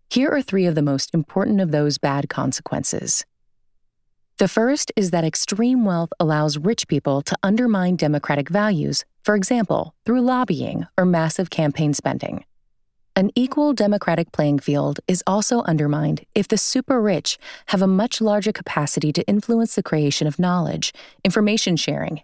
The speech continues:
and the shape of the public debate, which they do by setting up think tanks,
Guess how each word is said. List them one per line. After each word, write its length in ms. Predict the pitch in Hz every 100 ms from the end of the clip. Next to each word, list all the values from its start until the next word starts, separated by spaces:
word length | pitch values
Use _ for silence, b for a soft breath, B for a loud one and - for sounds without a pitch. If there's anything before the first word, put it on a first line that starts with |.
| _
and 140 | 202
the 40 | 208
shape 380 | - 220 220 -
of 80 | 180
the 80 | 196
public 340 | - 160 151
debate, 420 | - 143 147 - - _ _ _ -
which 240 | 175 -
they 120 | 156
do 420 | 143 269 254 156
by 120 | 151 156
setting 340 | - 165 156
up 120 | 151
think 260 | - 233 233
tanks, 460 | - - - -